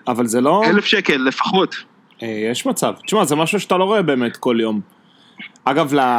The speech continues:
Speaker 2: אז אני אומר,
Speaker 1: לרקדניות האלה יש מוטיבציה ברורה להשתתף בקליפ הזה, כן? זה
Speaker 2: ברור, אבל זה... נכון, יש להם מוטיבציה ברורה להשתתף בקליפ, ובכל זאת, זה נראה לי היה יום צילום, אה,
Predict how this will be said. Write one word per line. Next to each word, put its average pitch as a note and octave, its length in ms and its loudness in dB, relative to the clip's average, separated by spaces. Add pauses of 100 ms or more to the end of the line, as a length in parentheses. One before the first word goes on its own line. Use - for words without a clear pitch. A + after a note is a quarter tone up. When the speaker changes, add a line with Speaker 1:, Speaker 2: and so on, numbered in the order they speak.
Speaker 2:
אז A#2+ 100 0
אני B2+ 120 2
אומר, G3+ 180 2 (840)
Speaker 1:
לרקדניות A#2+ 800 0
האלה C#3 140 2
יש C3 180 -2
מוטיבציה C3+ 600 -2
ברורה A2 300 0
להשתתף D3+ 400 -4
בקליפ A2 360 -4
הזה, G2 180 -6
כן? C3 300 -2
זה A#2 220 -4 (2000)
Speaker 2:
ברור, C3 680 0
אבל B2+ 300 -2 (160)
זה... A#2+ 220 0 (340)
נכון, C#3+ 340 0
יש E3 140 0
להם D3+ 80 2
מוטיבציה C3+ 440 0
ברורה B2+ 260 2
להשתתף B2 500 -2
בקליפ, D#3+ 580 -4
ובכל D#3+ 400 -2
זאת, C3 180 -2
זה A#2+ 400 0 (180)
נראה B2 200 0
לי C3 60 2
היה B2 200 2
יום C3+ 240 0
צילום, C#3+ 440 -2
אה, B2+ 140 0